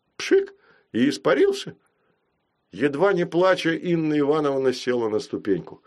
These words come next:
«Должно быть, это чьи-нибудь дети», предположила пожилая соседка.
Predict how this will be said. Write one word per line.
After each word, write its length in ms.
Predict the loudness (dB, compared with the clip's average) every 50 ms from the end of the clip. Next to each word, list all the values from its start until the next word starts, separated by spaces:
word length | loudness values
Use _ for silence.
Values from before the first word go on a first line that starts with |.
| _ _ _ _ _ _ _ _ _ _ _ _ _ _ _ _ _ _ _ _ -8
«Должно 460 | -4 -4 -4 -4 -4 -4 -2 -2 -2
быть, 200 | -2 -4 -6 -6
это 300 | -6 -4 -2 -2 -2 -2
чьи-нибудь 680 | -4 -10 -10 -8 -6 -4 -4 -2 -2 -4 -6 -6 -8
дети», 460 | -8 -6 -6 -6 -8 -12 -20 -20 -20 _ _ _ _ _ _ _
предположила 680 | -4 -4 -4 -2 -2 0 0 0 0 0 -2 -4 -4 -4
пожилая 480 | -4 -4 -2 0 2 2 2 2 0
соседка. 580 | -2 -4 -6 -8 -6 -6 -8 -8 -8 -8 -10